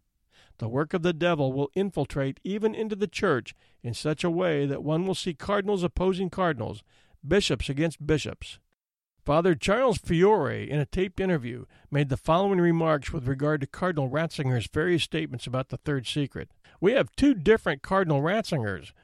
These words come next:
We have two different messages. But Malachi Martin was consistent all the way through. He believed that the Third Secret of Fatima had to do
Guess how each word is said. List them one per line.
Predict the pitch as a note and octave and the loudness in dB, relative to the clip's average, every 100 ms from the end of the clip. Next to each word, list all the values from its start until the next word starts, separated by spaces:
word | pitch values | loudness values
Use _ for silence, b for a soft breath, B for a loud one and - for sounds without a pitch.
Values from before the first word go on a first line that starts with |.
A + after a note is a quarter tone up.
| b | b
We | D#3+ | 0
have | D3 - | 0 -2
two | - A#3+ | -2 -2
different | B2+ F#3+ - D#3 | 2 0 2 -2
messages. | F#3+ G3+ C3 A2 D2 - b b b | 0 -2 -4 -8 -12 -12 b b b
But | C3 | -8
Malachi | A#2 D3+ A#3 A#3 - G3+ | -2 0 2 0 -2 0
Martin | D#3 C#3+ E3+ F3+ C#3+ | 2 2 2 2 -2
was | B2+ | -2
consistent | - C#3 - F3 - D#3+ | 0 -2 2 0 0 -4
all | D3 F3 G#3+ | 0 0 2
the | |
way | G3 F#3 | 2 2
through. | D3+ - D3 B2 A2+ G2 b b | 2 0 0 0 -4 -10 b b
He | - E3+ | -2 2
believed | G3+ F#3+ F#3+ | 4 4 4
that | F#3 - | 0 0
the | D#3+ | -2
Third | - G3 F#3+ | 2 0 0
Secret | - G3 F3 F3 | -2 -2 0 -2
of | - | 0
Fatima | D#3+ - G3 F3+ A#2+ A2 - | -4 -2 -2 -2 -2 -6 -6
had | D#3 F#3+ F3+ | -2 -2 0
to | G#3 | 0
do | E3+ E3 C3 C3 | 4 4 4 -2